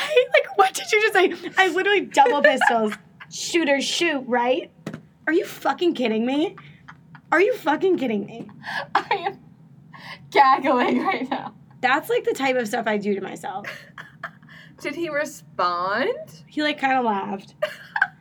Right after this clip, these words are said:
Speaker 1: He, like, kinda laughed it off. <laughs> I'm still convinced we're gonna end up together. So, like, someone needs to, like,
Speaker 2: I'll
Speaker 1: tone
Speaker 2: tell it
Speaker 1: me
Speaker 2: at
Speaker 1: down.
Speaker 2: the, I'll tell it at your wedding.
Speaker 1: Tell it at our wedding.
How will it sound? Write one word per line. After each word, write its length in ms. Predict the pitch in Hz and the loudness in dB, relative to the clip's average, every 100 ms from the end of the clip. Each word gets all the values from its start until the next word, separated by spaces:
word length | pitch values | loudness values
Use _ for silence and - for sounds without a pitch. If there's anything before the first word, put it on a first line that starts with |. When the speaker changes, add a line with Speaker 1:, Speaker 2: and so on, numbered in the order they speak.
| - | -2
Speaker 1:
He, 60 | 339 | 2
like, 120 | 370 | 2
kinda 200 | - 330 277 | 4 2 2
laughed 320 | 233 233 240 | 2 0 0
it 60 | |
off. 360 | 220 208 214 226 | 0 2 0 -2
<laughs> 300 | - 349 - | 2 2 4
I'm 160 | 320 370 | 4 4
still 260 | 302 311 285 | 2 2 2
convinced 320 | 277 247 214 | 0 0 0
we're 60 | 240 | 0
gonna 140 | 240 | 2
end 140 | 226 | 2
up 120 | 214 208 | 0 0
together. 340 | 233 220 233 | -2 0 0
So, 200 | - 311 | 2 4
like, 380 | 285 254 220 - - - - | 6 4 0 -8 -16 -18 -12
someone 300 | - 277 285 | -4 -2 0
needs 180 | 277 214 | -2 -2
to, 100 | 262 | 0
like, 120 | 233 | 4
Speaker 2:
I'll 80 | 302 | 4
Speaker 1:
tone 80 | 392 | 4
Speaker 2:
tell 200 | 302 285 | 4 6
it 60 | 277 | 6
Speaker 1:
me 40 | |
Speaker 2:
at 80 | 269 | 6
Speaker 1:
down. 100 | 220 | 4
Speaker 2:
the, 160 | 262 220 - | 4 4 2
I'll 140 | 233 247 | 0 -2
tell 320 | 254 233 190 | -2 0 0
it 120 | 185 | -2
at 40 | - | -4
your 140 | 196 | -4
wedding. 400 | 101 - - - _ _ - _ | -6 -8 -12 -16 _ _ -20 _
Speaker 1:
Tell 180 | 285 302 | 0 2
it 20 | 262 | 4
at 100 | 240 | 2
our 100 | 226 | 0
wedding. 380 | 214 208 202 | -2 -2 -6